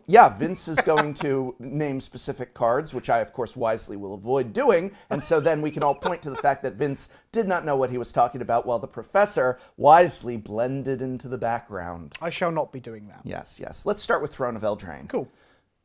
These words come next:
Speaker 1: Is it fair for me to say this was a really popular set and one that people remember and has distinction to it and that people maybe walked away from enjoying on multiple levels? Draft was good,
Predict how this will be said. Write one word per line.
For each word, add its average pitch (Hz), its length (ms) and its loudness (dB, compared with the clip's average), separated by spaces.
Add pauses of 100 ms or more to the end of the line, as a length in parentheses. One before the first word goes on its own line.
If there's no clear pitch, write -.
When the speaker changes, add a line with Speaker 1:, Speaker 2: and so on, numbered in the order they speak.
(320)
Speaker 1:
Is 185 160 4
it 208 80 0
fair 165 180 4
for 156 120 -8
me 147 100 -4
to 127 80 -4
say 123 240 0
this 104 180 -8
was 113 220 -6
a 117 80 -2
really 110 260 -4
popular 101 480 -6
set 110 460 -2
and 101 160 -8
one 104 160 -6
that 101 120 -8
people 107 280 -12
remember 147 540 0
and 120 140 -6
has 101 200 -12
distinction 107 560 -10
to 170 260 -2
it 156 160 4
and 123 140 -8
that 113 100 -12
people 151 320 -6
maybe 147 300 -4
walked 135 320 -2
away 127 200 -2
from 127 460 -4 (560)
enjoying 123 720 -2
on 113 220 -6
multiple 117 440 -8
levels? 82 460 -8
Draft 117 520 0
was 117 160 -12
good, 120 440 -2